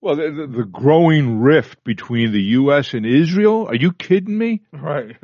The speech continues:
Speaker 2: <laughs>
Speaker 1: I mean, it, it's a hair crack in the Great Wall of China.
Speaker 2: Yeah. So, uh, you know, and Biden's making these, these, these,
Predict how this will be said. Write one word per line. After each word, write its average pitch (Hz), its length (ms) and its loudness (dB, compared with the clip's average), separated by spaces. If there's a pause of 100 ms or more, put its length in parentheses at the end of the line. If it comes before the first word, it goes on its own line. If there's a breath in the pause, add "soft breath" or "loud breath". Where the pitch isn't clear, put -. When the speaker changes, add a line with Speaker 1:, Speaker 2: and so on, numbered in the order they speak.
Speaker 2:
<laughs> - 160 -20
Speaker 1:
I - 80 -2
mean, 180 120 2 (180)
it, - 200 -6
it's 175 320 -2
a 160 80 4
hair 180 340 2
crack 175 580 -2
in 113 140 -2
the 117 140 0
Great 135 300 2
Wall 151 340 2
of 120 140 -2
China. 160 600 -10 (160)
Speaker 2:
Yeah. 104 340 -12 (1700 soft breath)
So, 151 380 2
uh, 143 400 2 (1600)
you 156 120 2
know, 117 120 0
and 120 140 0
Biden's 151 400 0
making 135 300 0
these, 120 200 0
these, 113 360 -2
these, - 420 -8